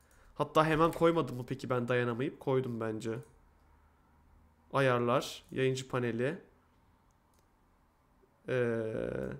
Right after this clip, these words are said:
yani bunu sormaya gerek bile yok bence ama ben yine bir sorayım size. Sizce eskisi mi yenisi mi?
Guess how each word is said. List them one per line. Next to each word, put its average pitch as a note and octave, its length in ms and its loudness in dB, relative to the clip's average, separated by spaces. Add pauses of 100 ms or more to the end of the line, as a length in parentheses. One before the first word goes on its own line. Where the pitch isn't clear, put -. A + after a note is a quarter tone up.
(3750)
yani F#3 680 8 (400)
bunu D3 380 -2
sormaya G#3+ 540 10
gerek A3 560 10
bile A3 160 12
yok A#3 380 12
bence G3+ 400 8
ama A#3 260 4
ben G#3 240 10
yine A3+ 300 6
bir B3 40 4
sorayım G#3+ 520 8
size. C#3 500 0 (200)
Sizce A3 920 6 (420)
eskisi G#3+ 640 6
mi F4+ 80 2
yenisi D4 540 4
mi? D3+ 220 0